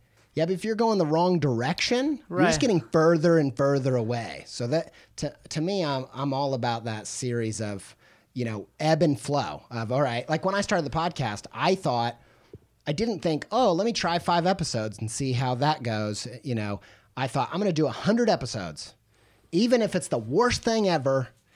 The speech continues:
Speaker 1: and everybody hates it, that's how much data I need to know." And, you know, and a hundred episodes in,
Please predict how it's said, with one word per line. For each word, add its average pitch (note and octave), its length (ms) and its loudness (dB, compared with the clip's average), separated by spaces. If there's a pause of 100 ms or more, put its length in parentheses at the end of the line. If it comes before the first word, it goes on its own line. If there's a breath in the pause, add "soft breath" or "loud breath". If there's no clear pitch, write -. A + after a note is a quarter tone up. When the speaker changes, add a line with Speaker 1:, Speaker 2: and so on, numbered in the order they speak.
(280 soft breath)
Speaker 1:
and C3 200 -2
everybody G3+ 500 2
hates C#3+ 360 -2
it, A2+ 220 -4 (420 soft breath)
that's G3+ 260 0
how A3+ 200 -2
much F#3+ 300 -2
data D3 280 4
I B2+ 240 4
need B2+ 300 0
to B2+ 100 -2
know." G#2+ 500 -4 (280)
And, C#3+ 220 -2 (340 loud breath)
you D3+ 100 2
know, C#3 280 0 (100)
and C#3+ 140 0
a C#3+ 40 0
hundred E3+ 480 -2
episodes D3+ 500 -2
in, B2+ 460 0